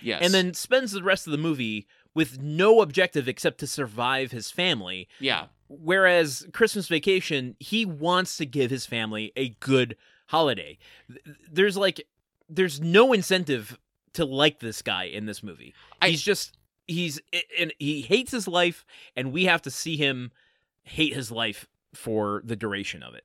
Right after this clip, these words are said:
Speaker 1: A-, and, and, and s-, see him lash out in kind of, kind of, uh, concerning ways that are, <laughs> that are played
Speaker 2: Yes.
Speaker 1: as just like, "Oh, you know how everybody does this, right?" Um,
Speaker 2: Right.
Speaker 1: it,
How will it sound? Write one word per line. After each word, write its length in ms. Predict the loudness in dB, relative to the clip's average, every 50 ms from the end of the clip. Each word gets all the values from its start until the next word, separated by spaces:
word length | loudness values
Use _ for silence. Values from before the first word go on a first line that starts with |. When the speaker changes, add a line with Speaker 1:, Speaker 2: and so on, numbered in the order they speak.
| _
Speaker 1:
A-, 220 | 0 0 0 2 0
and, 260 | 0 0 0 -2 -2 0
and, 240 | 0 0 0 -2 -6 -4
and 200 | -2 -2 -2 -2
s-, 180 | -4 -6 -6 -6 -4
see 240 | -4 -2 0 0 0
him 400 | 0 0 -2 -4 -6 -8 -8 -6
lash 460 | -2 0 0 0 0 0 -2 -2 0
out 320 | 2 2 2 2 2 0
in 240 | -2 -6 -6 -6 -8
kind 280 | -8 -6 -4 0 0 0
of, 240 | 0 0 -4 -10
kind 180 | -6 -2 0 0
of, 60 | 0 -2 -4 -14 -16 -18 -20 -18 -8 -2
uh, 380 | 2 4 6 6 6 4 4 0 -4 -8 -14 -20 -20 -18 _ 0
concerning 680 | 2 2 2 2 0 -2 -4 -4 -2 -2 -4 -2 -2
ways 440 | -4 -2 0 0 0 0 0 -2 -2
that 120 | 0 0
are, 140 | 0 2 2 0 0
<laughs> 120 | -2 -2 -2
that 100 | 0 0
are 100 | 0 0
played 400 | 0 2 2 4 4 4 2 2
Speaker 2:
Yes. 120 | 0 -2
Speaker 1:
as 40 | -2
just 200 | -4 -6 -2 0
like, 160 | 0 0 2 4
"Oh, 120 | 4 4
you 120 | 4 4 2
know 140 | 0 2
how 100 | 2 2
everybody 380 | 2 0 -2 -2 -2 -2 -2 0
does 280 | 0 0 -2 -2 -2 -4
this, 320 | -4 -4 -4 -6 -8 -8
right?" 280 | -6 -6 -4 -4 -6 -8 -12 -20 -20 -20 -20 -20 -20 -20 -20 -20 _ _ -4
Um, 180 | 0 4 6
Speaker 2:
Right. 260 | 6 6 6 4 -2 -10 _ _ _ _ _ 4
Speaker 1:
it, 140 | 4 4